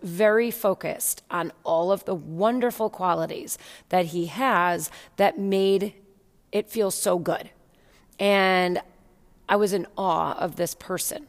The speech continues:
right? The same thing with my children. I can focus on all of the really amazing parts of who they are, and I don't focus on the parts that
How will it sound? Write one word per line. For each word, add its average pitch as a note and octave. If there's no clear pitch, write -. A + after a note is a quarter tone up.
right? F3
The G#3
same G#3
thing G#3
with F#3+
my E3+
children. -
I G3
can F3
focus A#3+
on G3
all G#3+
of F#3+
the A#3
really F3
amazing E3
parts -
of F3
who F#3
they F3
are, G3+
and G3
I A#3
don't D4
focus -
on F#3+
the -
parts -
that E3